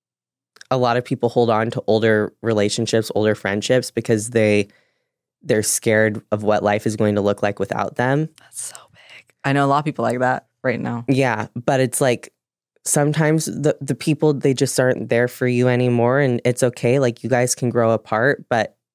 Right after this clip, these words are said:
Speaker 1: at the end of the day, like, if you still wanna support them and be your friend, which I think you should, you don't have to have that constant communication with them. Just keep them at a distance and
Speaker 2: Mm.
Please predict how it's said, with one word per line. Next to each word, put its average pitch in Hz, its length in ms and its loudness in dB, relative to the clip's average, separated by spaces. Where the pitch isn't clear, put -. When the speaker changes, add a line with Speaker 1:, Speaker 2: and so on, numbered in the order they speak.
Speaker 1:
at 123 140 -2
the 120 80 0
end 117 120 2
of 110 100 0
the 113 60 -2
day, 120 240 2
like, 120 160 0
if 110 80 -4
you 113 60 -6
still 123 240 0
wanna 117 160 2
support - 400 -4
them 127 120 0
and 113 80 0
be 107 80 0
your 104 100 0
friend, 117 240 -2
which - 180 -8
I 113 60 -6
think 107 220 -4
you 101 60 -6
should, 120 440 0
you 135 100 0
don't - 120 0
have 135 240 -4
to 151 100 0
have 120 420 -2
that 120 160 -2
constant - 340 -4
communication - 540 -2
with - 80 -18
them. - 160 -4
Just - 320 -2
keep 180 200 0
them 175 120 4
at 175 120 2
a 175 60 2
distance 160 540 -2
and 117 340 -2
Speaker 2:
Mm. - 40 -16